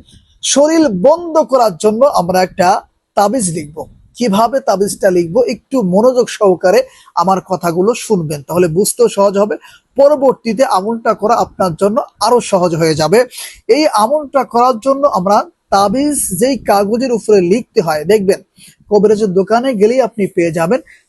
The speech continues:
তাবিজ লেখার জন্য, দোয়া কালাম লেখার জন্য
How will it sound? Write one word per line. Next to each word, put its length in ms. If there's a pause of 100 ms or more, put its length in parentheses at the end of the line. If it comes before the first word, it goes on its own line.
(180)
তাবিজ 360
লেখার 360
জন্য, 320
দোয়া 260
কালাম 300
লেখার 360
জন্য 320